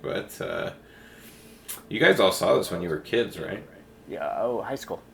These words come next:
Speaker 1: High school?
Speaker 2: High school, yeah.
Speaker 1: You didn't see this till you were in high school?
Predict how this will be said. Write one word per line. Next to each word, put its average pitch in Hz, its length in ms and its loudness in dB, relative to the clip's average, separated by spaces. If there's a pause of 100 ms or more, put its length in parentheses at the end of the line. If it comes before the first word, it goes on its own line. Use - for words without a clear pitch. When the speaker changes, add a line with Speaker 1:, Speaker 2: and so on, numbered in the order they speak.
(1160)
Speaker 1:
High 110 160 6
school? 117 500 -2 (300)
Speaker 2:
High 110 140 -6
school, 98 300 -10
yeah. 101 200 -10 (680)
Speaker 1:
You 107 160 4
didn't 135 180 4
see 135 120 0
this 135 180 2
till 127 100 4
you 110 100 4
were 92 80 2
in 87 120 -6
high 95 120 -2
school? - 280 -10